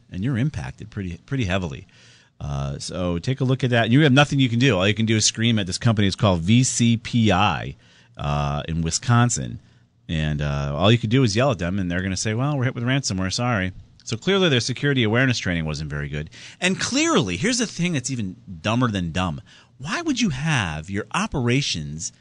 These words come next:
connected to your back office of your, of your own business so that your own hundred and fifty employees, one of them let the software in, let the bad guys in? Why would you allow that for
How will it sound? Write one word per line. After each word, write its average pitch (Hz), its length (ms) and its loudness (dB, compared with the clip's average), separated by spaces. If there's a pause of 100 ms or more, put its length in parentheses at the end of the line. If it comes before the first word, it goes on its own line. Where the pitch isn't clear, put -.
(300)
connected 147 480 0
to 156 140 -2
your 139 180 0
back 143 400 -2
office 139 500 -2
of 98 100 -4
your, 101 140 -4 (160)
of 107 120 -2
your 110 120 2
own 131 180 4
business 101 520 -2 (340)
so - 160 -4
that 123 160 0
your 131 120 2
own 160 160 6
hundred 139 240 4
and 120 80 2
fifty 123 260 0
employees, 107 460 0
one 113 180 2
of 147 100 4
them 123 200 2
let 131 180 0
the 98 240 0 (320)
software 131 580 0
in, 135 200 2
let 101 120 -4
the 107 60 -6
bad 113 260 2
guys 107 300 0
in? 110 160 2
Why 107 220 -2
would 190 160 -2
you 110 160 -2
allow 113 320 -2
that 73 260 -8
for 87 100 -10